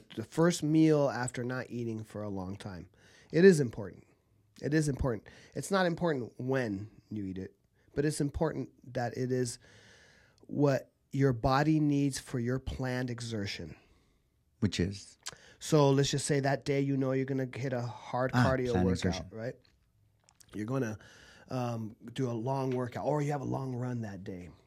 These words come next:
Speaker 1: fifteen miles, I don't know, something. So that first meal is gonna be important for you,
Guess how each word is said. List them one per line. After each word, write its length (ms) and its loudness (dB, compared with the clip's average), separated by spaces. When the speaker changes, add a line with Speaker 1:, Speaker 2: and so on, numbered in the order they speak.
Speaker 1:
fifteen 420 -12
miles, 300 -16
I 60 -20
don't 100 -20
know, 80 -20
something. 400 -6
So 240 6
that 220 2
first 240 2
meal 160 2
is 80 -2
gonna 120 -2
be 100 -2
important 380 -4
for 100 -10
you, 180 -12